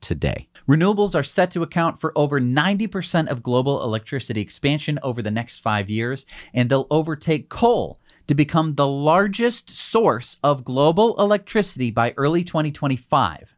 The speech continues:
Speaker 2: Again, that's just a couple years away.
Speaker 1: And check out this infographic from Ember of solar capacity growth expected in Asia over the next seven years. So look at those curves in India, Indonesia, the Philippines, and even China,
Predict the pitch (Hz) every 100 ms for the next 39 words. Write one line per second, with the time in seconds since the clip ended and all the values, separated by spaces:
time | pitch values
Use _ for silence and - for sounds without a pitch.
0 | - 110 104 107 - 165 - - - 147
1 | 127 110 101 98 92 78 - _ _ _
2 | - 107 - 220 302 151 104 143 - 101
3 | 95 80 85 76 - 80 - 85 92 104
4 | 87 65 - _ - - - 120 117 170
5 | 202 - 123 117 110 104 98 90 85 95
6 | - 95 90 123 127 - 90 90 85 92
7 | - 85 98 98 92 80 - - 80 71
8 | 76 78 64 - - - - - - 98
9 | 143 - 208 180 - 135 92 71 - 76
10 | - 113 92 71 60 - 90 87 101 107
11 | 82 71 73 - 123 107 101 90 80 78
12 | 95 - 180 160 - 135 170 85